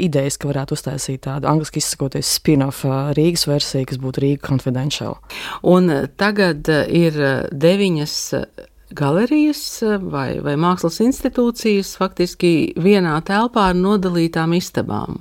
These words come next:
Speaker 1: Ā, istabas nav nodalītas, Kims pats par sevi ir, ā, četras, ā, telpas, un mēs, ā, vienkārši iekārtojām katrai galerijai mākslas telpai savu tādu zonējumu.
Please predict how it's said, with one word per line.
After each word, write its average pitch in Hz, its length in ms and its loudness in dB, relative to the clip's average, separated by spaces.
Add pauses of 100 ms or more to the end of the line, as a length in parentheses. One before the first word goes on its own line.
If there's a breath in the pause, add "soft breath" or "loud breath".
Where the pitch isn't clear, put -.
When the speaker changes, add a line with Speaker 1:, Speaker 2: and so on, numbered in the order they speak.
Speaker 1:
Ā, 160 140 -6 (260)
istabas - 320 -4
nav 165 140 2
nodalītas, 202 540 0
Kims 175 200 -2
pats - 220 -8
par - 140 -8
sevi 131 440 -4
ir, 131 120 -10
ā, 131 520 -8
četras, - 540 -6
ā, 131 160 -4 (160)
telpas, 143 560 0 (540 loud breath)
un 143 120 -2
mēs, - 220 -6
ā, 135 100 -6 (200)
vienkārši 139 340 -8
iekārtojām 131 540 -6
katrai 139 420 -8
galerijai 135 520 -4
mākslas - 360 -6
telpai 135 400 -8
savu 127 340 -8 (100)
tādu 123 300 -12
zonējumu. 135 640 -4